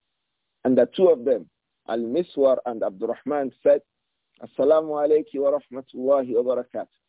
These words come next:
Anadkhul, this is taslim before isti'zan. Please note this. "لا تدخلوا بيوتا غير بيوتكم حتى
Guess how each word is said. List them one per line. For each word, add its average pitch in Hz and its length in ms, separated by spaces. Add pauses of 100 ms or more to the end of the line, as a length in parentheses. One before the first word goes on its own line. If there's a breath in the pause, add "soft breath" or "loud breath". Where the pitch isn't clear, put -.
(1040)
Anadkhul, 165 840 (140)
this 180 220
is 143 80 (140)
taslim 151 640 (800)
before 147 460
isti'zan. 123 600 (480)
Please 349 240
note 165 320
this. - 160 (840)
"لا 160 200 (100)
تدخلوا 165 600
بيوتا 147 520
غير 143 460
بيوتكم 131 720 (120)
حتى 147 360